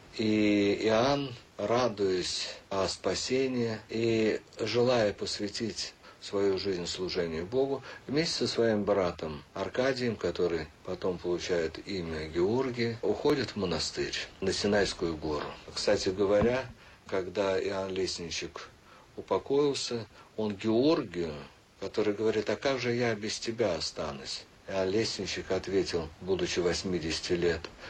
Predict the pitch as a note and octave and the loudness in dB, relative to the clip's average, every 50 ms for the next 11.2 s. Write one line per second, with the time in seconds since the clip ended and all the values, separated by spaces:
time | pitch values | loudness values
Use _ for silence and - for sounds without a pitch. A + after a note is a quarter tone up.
0 | - - - - - - G2 G2 G2+ F#2+ - - F#2+ F#2+ F#2 F2+ F#2 F2 F2+ F2+ | -14 -10 -8 -6 0 2 2 4 4 4 2 4 4 4 4 4 2 2 2 2
1 | F#2 F#2 F#2 F2+ E2+ D#2+ - - - - - - - - - - G2 F#2+ F3 F2 | 2 2 0 0 0 -2 -4 -8 -10 -12 -20 -20 -20 -14 -6 0 0 0 2 2
2 | G2 G2 G2+ A#2 C3+ C#3 C#3 B2+ A#2 - A2 G2+ G2+ F#2+ G2 G2+ G2+ F#2+ F2+ G2 | 2 4 4 4 4 4 4 2 0 0 0 0 0 0 0 2 2 2 2 0
3 | F#2 F2 - G2 F#2+ F#2 - - G#2 G2+ F#2+ F2+ F2+ F#2 F2 D#2 E2 D2+ C#2+ C#2 | -4 -4 0 0 0 0 2 2 0 0 0 2 2 2 2 2 0 -4 -6 -6
4 | C#2 - - D2 D2 C#2 C#2 D2+ C#2+ C2+ C2 - - - - - - - - - | -6 -6 -6 -6 -4 -4 -4 -6 -4 -4 -4 -4 -4 -4 -6 -6 -10 -16 -20 -20
5 | - - D#2+ D#2+ D#2+ D#2 - - D#2+ D#2 D#2 D2+ - - - F2 - G2 G2+ G#2 | -14 -8 -4 -2 -2 -2 -2 -4 -4 -4 -4 -4 -4 -2 -2 0 4 4 4 4
6 | F#2 - D#2+ D2+ D2+ D#2 D#2 D#2 D2 - - - - B1+ B1 - B1 - - - | 4 0 -2 -2 -2 -2 -4 -4 -4 -4 -4 -4 -4 -4 -4 -4 -4 -4 -6 -10
7 | - - F#2+ F#2+ G2+ G2 - - - D3+ D3+ - D3 A#2+ G#2+ G2 F#2+ F2+ F2 D#2+ | -12 -8 -6 -2 -2 -2 -2 2 2 2 4 4 4 2 2 4 2 2 2 4
8 | F#2 F2 - - F#2 F2 E2+ E2+ A2+ A#2 B2 B2 A#2+ G2 - - - - - - | 2 2 2 2 2 2 2 4 4 2 4 4 2 0 -2 -2 -2 -4 -4 -6
9 | - - - - - - - - - - - F2+ F#2 F2 F2+ G2 G2 F#2+ F2+ F2 | -10 -16 -16 -18 -20 -20 -20 -20 -20 -8 -2 0 0 2 2 2 2 4 4 2
10 | E2+ D#2+ D#2 D2+ - - - - - - F2+ F2 E2+ E2 E2 D#2+ D#2 - - - | 0 -2 -2 -6 -8 -12 -10 -8 -4 -2 0 2 2 4 2 2 0 0 -2 -2
11 | D#2+ D2+ D2 | -2 -2 -2